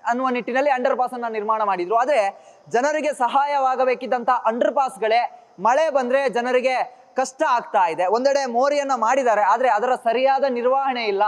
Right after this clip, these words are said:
ಅದರಿಂದ ನೀರು ಸರಿಯಾಗಿ ಹೋಗ್ತಾ ಇಲ್ಲ. ಒಂದು ಕಡೆಯಲ್ಲಿ ಮತ್ತೊಂದು ಕಡೆಯಲ್ಲಿ ಮೇಲ್ಛಾವಣಿ ಕೂಡ ಸೋರ್ತಾ ಇರೋದ್ರಿಂದಾಗಿ ಅಂಡರ್ ಪಾಸ್‌ನಲ್ಲಿ ನೀರು ಬರ್ತಾ ಇರುವಂತದ್ದು. ಒಟ್ಟಿನಲ್ಲಿ ಇಲ್ಲಿನ ವಿದ್ಯಾರ್ಥಿಗಳು ಹಾಗೆ ಸಾರ್ವಜನಿಕರು ದಿನನಿತ್ಯ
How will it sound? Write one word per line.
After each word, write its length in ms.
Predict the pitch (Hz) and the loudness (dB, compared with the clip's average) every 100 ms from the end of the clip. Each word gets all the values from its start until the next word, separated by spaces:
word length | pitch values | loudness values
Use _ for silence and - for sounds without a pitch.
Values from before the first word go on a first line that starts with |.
| 190 | 0
ಅದರಿಂದ 360 | 196 233 254 262 | -2 0 -2 -2
ನೀರು 400 | 240 240 262 254 | -2 0 0 0
ಸರಿಯಾಗಿ 340 | 220 226 247 240 | 0 0 0 -2
ಹೋಗ್ತಾ 400 | 208 226 240 214 | -2 0 0 0
ಇಲ್ಲ. 140 | 190 226 | 0 -2
ಒಂದು 180 | 262 269 | -2 -2
ಕಡೆಯಲ್ಲಿ 300 | 269 262 247 | 0 0 -2
ಮತ್ತೊಂದು 380 | 233 277 262 | -2 -2 -2
ಕಡೆಯಲ್ಲಿ 580 | 254 247 247 262 233 - - - 190 | 0 0 0 0 0 -4 -18 -16 -2
ಮೇಲ್ಛಾವಣಿ 560 | 262 285 285 269 262 | -2 0 0 0 -2
ಕೂಡ 180 | 233 262 247 | 0 2 2
ಸೋರ್ತಾ 300 | 233 254 269 294 | 0 -2 0 0
ಇರೋದ್ರಿಂದಾಗಿ 580 | 254 233 214 196 190 208 | 0 0 -2 0 0 0
ಅಂಡರ್ 340 | 208 220 247 | 0 0 0
ಪಾಸ್‌ನಲ್ಲಿ 540 | 233 226 240 247 233 - - 185 | -2 -2 -2 -2 -2 -4 -14 -6
ನೀರು 220 | 240 254 | 0 2
ಬರ್ತಾ 360 | 208 226 254 240 | 2 0 0 0
ಇರುವಂತದ್ದು. 400 | 220 196 214 220 | -2 -4 -2 -2
ಒಟ್ಟಿನಲ್ಲಿ 420 | 233 294 294 254 | -2 -2 0 0
ಇಲ್ಲಿನ 400 | 226 233 269 277 262 - - | 0 -2 -2 0 -2 -4 -10
ವಿದ್ಯಾರ್ಥಿಗಳು 600 | 220 196 285 285 277 285 262 | -8 -2 -2 0 -2 0 0
ಹಾಗೆ 260 | 240 247 | 0 0
ಸಾರ್ವಜನಿಕರು 680 | 240 233 247 240 233 233 202 | 0 0 0 -2 -4 -4 -2
ದಿನನಿತ್ಯ 460 | 220 254 262 - | -2 -4 -6 -2